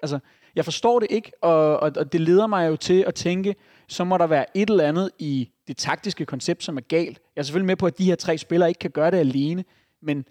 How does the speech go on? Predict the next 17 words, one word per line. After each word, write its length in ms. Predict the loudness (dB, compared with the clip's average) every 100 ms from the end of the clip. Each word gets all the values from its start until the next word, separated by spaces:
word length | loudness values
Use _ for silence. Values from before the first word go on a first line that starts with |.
| _ _ -12
når 60 |
man 120 | -8 -6
har 120 | -6
så 160 | -6
gode 280 | -2 0 0
forudsætninger, 640 | 0 -4 -2 -4 -4 -8 -12 _
så 180 | -4 -2
har 140 | 0
jeg 120 | -2
svært 260 | 0 0 0
ved 60 |
at 60 | -4
forstå, 340 | -6 -4 -4
at, 340 | -2 -4 -6 -4
øh, 280 | -2 -2 -4
at 160 | -6
vi 60 | -8